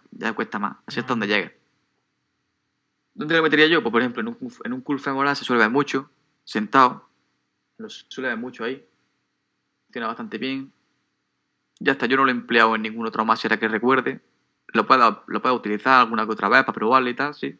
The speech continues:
Speaker 1: lo puedo utilizar. Al fin y al cabo, otra técnica de intensidad. Y la última son las series gigantes, ¿vale? Que estas no se, no se suelen ver en gente común, ¿vale? Su-, solo se ven en atletas. ¿Por qué? Porque para hacer series gigantes consiste en hacer muchos ejercicios seguidos,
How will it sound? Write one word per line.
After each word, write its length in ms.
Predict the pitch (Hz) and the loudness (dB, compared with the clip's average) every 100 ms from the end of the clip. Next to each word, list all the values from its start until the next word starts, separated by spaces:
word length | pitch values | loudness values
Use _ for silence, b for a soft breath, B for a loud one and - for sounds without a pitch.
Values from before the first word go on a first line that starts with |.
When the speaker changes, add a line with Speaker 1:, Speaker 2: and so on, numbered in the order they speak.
| _ | _
Speaker 1:
lo 100 | 110 | -4
puedo 120 | 110 113 | 0 0
utilizar. 340 | 90 - 76 _ _ - | -2 -8 -12 _ _ -12
Al 120 | 107 | -12
fin 80 | 110 | -10
y 20 | |
al 20 | - | -10
cabo, 140 | 110 | -8
otra 180 | 113 110 | -8 -8
técnica 200 | 110 110 | -8 -10
de 60 | 107 | -10
intensidad. 380 | 104 104 107 - _ _ _ _ _ _ _ _ | -12 -12 -14 -14 _ _ _ _ _ _ _ _
Y 80 | 175 | -8
la 80 | 151 | -8
última 460 | 175 165 143 151 _ _ _ _ _ _ - | -8 -10 -10 -12 _ _ _ _ _ _ -10
son 160 | 139 | -6
las 80 | 117 | -6
series 180 | 131 131 | -6 -8
gigantes, 380 | 123 131 135 117 | -6 -8 -6 -6
¿vale? 220 | 117 - - _ | -6 -8 -16 _
Que 100 | 117 | -14
estas 160 | - 107 | -8 -6
no 100 | 113 | -6
se, 540 | - 113 107 104 - _ _ _ _ _ _ _ | 0 2 2 0 -6 _ _ _ _ _ _ _
no 100 | - | -12
se 80 | 110 | -8
suelen 260 | 110 110 101 | 0 0 2
ver 120 | 107 | 0
en 60 | 101 | 0
gente 300 | 113 107 110 | -4 -2 -2
común, 280 | 107 123 135 | -2 -4 -6
¿vale? 200 | 123 110 | -6 -6
Su-, 180 | 107 - | -8 -10
solo 180 | 110 | -10
se 120 | 110 110 | -6 -4
ven 120 | 110 | -2
en 80 | 104 | -2
atletas. 400 | 101 123 139 139 B _ | 0 0 -2 -8 B _
¿Por 200 | - 107 | -4 -2
qué? 340 | 135 113 - _ _ _ _ _ _ _ _ _ _ _ | -2 -2 -6 _ _ _ _ _ _ _ _ _ _ _
Porque 400 | - 170 160 160 - _ _ _ _ _ _ _ _ _ - | 2 2 2 -6 -8 _ _ _ _ _ _ _ _ _ 0
para 120 | 113 | 0
hacer 100 | 127 | 2
series 200 | 151 143 | 2 2
gigantes 360 | 147 143 139 139 | 4 4 2 -2
consiste 440 | 127 - 139 - | -2 -2 -4 -2
en 160 | 139 - | -4 -4
hacer 240 | 120 139 135 | -6 -2 -2
muchos 240 | 135 131 | -2 -2
ejercicios 220 | 127 135 | -2 -4
seguidos, 300 | 117 113 101 | -4 -6 -8